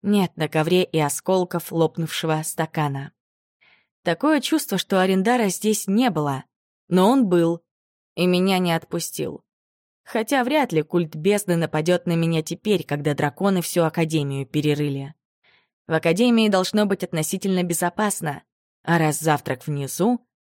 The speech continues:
значит, мне дозволено покинуть спальню. И на том спасибо. Вдохнув и выдохнув, чтобы справиться с раздражением, спускаю ноги с кровати.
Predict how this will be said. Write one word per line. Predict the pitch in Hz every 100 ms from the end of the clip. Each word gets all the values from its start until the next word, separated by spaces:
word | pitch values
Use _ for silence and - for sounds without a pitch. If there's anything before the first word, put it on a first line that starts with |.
| -
значит, | 165 214 254 269 226
мне | 180 202
дозволено | 202 180 151 180 190 190
покинуть | - 247 240 - 156 185 180
спальню. | - - 147 135 139 - _ _ _ _ _
И | 269
на | 262 233
том | 285 262
спасибо. | - 156 - 156 139 139 _ _ _ _ _ _ _
Вдохнув | 170 165 - 254 320
и | 220
выдохнув, | 175 254 233 - 214
чтобы | - 185 165
справиться | - - 175 151 - 156
с | -
раздражением, | 160 - 147 - 190 220 214 214
спускаю | - - - - 208 214
ноги | 165 160 165
с | -
кровати. | 185 175 156 120 -